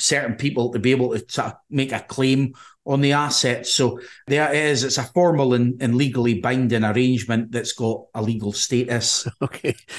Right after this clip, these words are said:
Speaker 2: just to be clear, we're not saying if you're not keen on your kids, this is what to do. <laughs> It
Speaker 1: You know,
Speaker 2: was just
Speaker 1: I've seen it before,
Speaker 2: <laughs>
Speaker 1: John. I, I remember once there, there was a chap, right, it, like, in Scotland, the way it works is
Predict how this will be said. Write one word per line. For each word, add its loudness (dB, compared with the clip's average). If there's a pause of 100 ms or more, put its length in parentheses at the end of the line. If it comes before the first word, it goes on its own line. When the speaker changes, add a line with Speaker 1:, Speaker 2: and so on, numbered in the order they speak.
Speaker 2:
just 2
to 2
be 4
clear, 4 (260)
we're 4
not 4
saying 2 (240)
if 2
you're 6
not 2
keen 4
on 4
your 2
kids, -2
this -2
is -2
what -2
to -2
do. -2 (160)
<laughs> -6
It 2
Speaker 1:
You 6
know, 6
Speaker 2:
was 4
just 6
Speaker 1:
I've -2
seen 4
it 0
before, 4
Speaker 2:
<laughs> -
Speaker 1:
John. 2
I, -2
I -2
remember 4
once -2 (280)
there, 0
there 4
was 0
a -2
chap, 2
right, 0
it, 0
like, 4
in 6
Scotland, 2
the 2
way 4
it 0
works -2
is 0